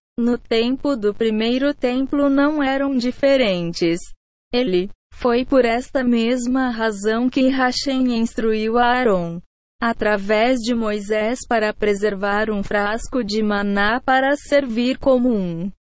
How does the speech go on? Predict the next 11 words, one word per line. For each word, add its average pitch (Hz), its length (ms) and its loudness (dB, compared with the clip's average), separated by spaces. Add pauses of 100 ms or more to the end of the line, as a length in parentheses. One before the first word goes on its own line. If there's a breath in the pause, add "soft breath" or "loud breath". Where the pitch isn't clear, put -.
(600)
lembrete. 233 920 0 (240)
E 240 120 -2
os 220 220 -4
filhos 233 440 -4
de 196 180 -2
Israel 196 580 -2
comeram 220 640 -2
o 226 40 -2
maná 202 580 0
por 294 260 -2
quarenta 196 840 0